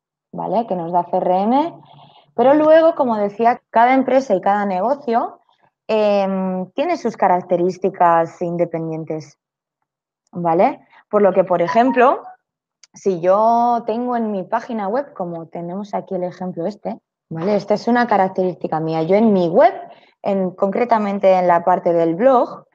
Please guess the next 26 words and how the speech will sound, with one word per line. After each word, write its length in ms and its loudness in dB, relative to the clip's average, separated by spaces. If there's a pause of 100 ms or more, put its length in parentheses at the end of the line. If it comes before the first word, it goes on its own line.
(120)
tengo 240 0
un 120 -4
post 360 -2
en 120 -2
el 160 -4
que, 580 2
eh, 520 -4
quiero 380 -2
que 260 0
los 500 -2
usuarios 520 -2
que 120 -4
me 160 -2
visitan 680 -2 (480)
o 120 0
que 140 4
entran 280 2
a 100 0
ese 240 0
blog 280 -2
por 160 -2
la 140 -2
necesidad, 920 0
eh, 680 0
o 140 2
s-, 180 -10